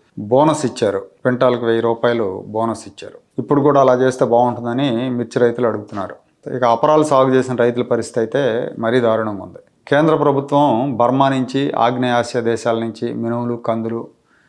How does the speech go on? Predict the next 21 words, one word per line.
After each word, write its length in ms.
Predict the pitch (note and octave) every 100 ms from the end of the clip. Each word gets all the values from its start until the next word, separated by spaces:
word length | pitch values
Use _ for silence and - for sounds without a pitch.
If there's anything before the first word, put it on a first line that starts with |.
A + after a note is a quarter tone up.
| _ -
దిగుమతి 500 | A#2 C#3 D#3+ D#3 C3+
చేసుకుంటుంది. 500 | A2+ - G#2+ F#2+ F#2+ - _ -
దీని 240 | C3 C3 C3
మూలంగా 760 | C3+ D3 D#3 D#3 A#2 B2+ D3 -
ఇక్కడ 220 | A2+ D#3+
పంట 300 | D3+ B2 C3+
పండించిన 520 | C3+ C3 C3 A#2 B2+ A2+
రైతులకు 800 | A#2 B2+ A#2+ - C#3+ G#2+ G#2+ D3
గిట్టుబాటు 420 | A#2 A#2 B2+ A#2+ A2+
ధర 140 | A2+ G#2+
లభించట్లేదు. 580 | F#2+ G2+ - G#2 G#2+ - _ _ _ _ _ _ - _
అక్కడి 280 | A2 - C3+
నుంచి 720 | C#3+ D#3 F#3+ D#3+ A#2 C3+ - - _ _ _ _ -
చాలా 180 | C3+ C3+
అతి 200 | B2 A#2+ D3+
చౌకగా 340 | D3 D3 C#3+
వస్తున్నాయి, 560 | C3+ A#2+ - A#2+ G2+ - _ _ _ _ _ _ _ _ -
వాటిని 280 | C3 C3 C3+
మార్కెట్లోకి 560 | C3 D3+ D#3 D3+ D3+
డంప్ 320 | C3+ B2 C3 C3+
చేస్తున్నారు. 640 | B2 - A#2 G2+ G2+